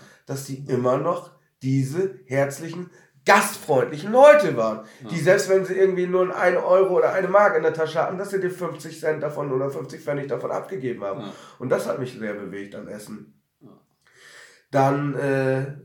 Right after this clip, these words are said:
Speaker 1: sind die Ultras Essen aufgekommen. Da waren wir eigentlich schon quasi auf dem Absprung. Da hatten wir gar nicht mehr so wirklich viel mit zu tun.
Speaker 2: Mhm.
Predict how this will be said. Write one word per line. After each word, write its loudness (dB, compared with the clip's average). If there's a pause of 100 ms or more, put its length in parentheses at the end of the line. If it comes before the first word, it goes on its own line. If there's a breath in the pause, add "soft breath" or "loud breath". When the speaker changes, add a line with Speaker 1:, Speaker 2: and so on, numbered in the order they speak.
Speaker 1:
sind -4
die -2
Ultras -2
Essen -6
aufgekommen. -2
Da -4 (220)
waren -2
wir -6
eigentlich -6
schon -8
quasi -2
auf -6
dem -12
Absprung. -8
Da 0
hatten -4
wir -2
gar -8
nicht -14
mehr -4
so -6
wirklich -10
viel -8
mit -6
zu -18
tun. -10
Speaker 2:
Mhm. -16